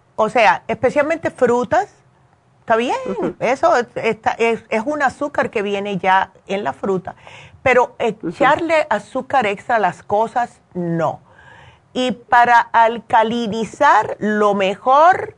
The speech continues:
Speaker 1: y lo más fácil es la clorofila líquida concentrada, porque no sabe a nada, se lo echas al agua, se te pone el agua verde y ya, es lo único. ¿Ves?
Speaker 2: Ah, pues me la nota, por favor,
Speaker 1: Claro
Speaker 2: esta
Speaker 1: que sí,
Speaker 2: Neidita.
Speaker 1: yo te lo pongo aquí, mi amor.
Speaker 2: Y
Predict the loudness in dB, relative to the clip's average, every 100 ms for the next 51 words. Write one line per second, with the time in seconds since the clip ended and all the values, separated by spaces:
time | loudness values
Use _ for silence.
0 | -6 -2 0 0 0 0 0 0 -6 -6
1 | -6 -6 -2 -4 -2 -2 -2 -2 -4 -4
2 | -2 -2 -2 -6 -8 -6 -6 -4 -4 -6
3 | -6 -6 -2 -2 -2 -10 -4 -2 0 2
4 | 2 2 2 2 2 -2 -8 -20 _ -2
5 | 0 2 0 0 2 2 4 0 -2 -6
6 | -4 0 2 2 4 4 2 0 -4 -8
7 | _ _ -6 0 0 -2 _ _ -8 -4
8 | -2 -4 -8 -14 _ _ _ _ _ _
9 | _ _ -20 _ _ -6 -4 -4 -4 -8
10 | -2 0 2 2 2 -2 -6 -6 -8 -6
11 | -4 0 4 4 2 -2 -2 -2 -4 -6
12 | -6 -6 -2 -2 -2 -4 -2 -2 -2 -2
13 | -2 0 -2 -2 -6 -8 -4